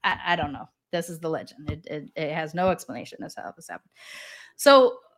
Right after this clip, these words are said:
roughly about four people are kind of arrested the first time, but over time they keep adding people to the gang. So if someone that they don't particularly like gets arrested, all of a sudden they're part of the same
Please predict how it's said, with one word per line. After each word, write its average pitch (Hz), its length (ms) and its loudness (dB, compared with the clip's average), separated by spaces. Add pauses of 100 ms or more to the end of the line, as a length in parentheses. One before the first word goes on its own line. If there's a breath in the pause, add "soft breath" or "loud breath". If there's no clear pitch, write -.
(140)
roughly 285 640 4
about 196 720 6
four 208 420 2
people 185 720 -2
are 170 100 0
kind 180 220 -2
of 175 60 -4
arrested 165 420 -2
the 160 80 -2
first 156 260 -4
time, 156 180 -2
but 170 140 -2
over 240 260 6
time 226 320 2
they 190 80 2
keep 185 180 -6 (100)
adding 190 400 6
people 185 320 -4
to - 120 -10
the 139 120 -8
gang. 135 460 -10
So 160 180 2
if 160 80 -2
someone 214 340 4
that 185 140 2
they 180 140 2
don't 165 300 2
particularly 156 380 -4
like 180 220 4
gets 170 160 -2
arrested, 202 460 4
all 196 180 6
of 208 40 2
a 202 60 2
sudden 196 200 2
they're 165 120 2
part 165 220 2
of 160 60 -4
the 151 100 -6
same 160 340 -4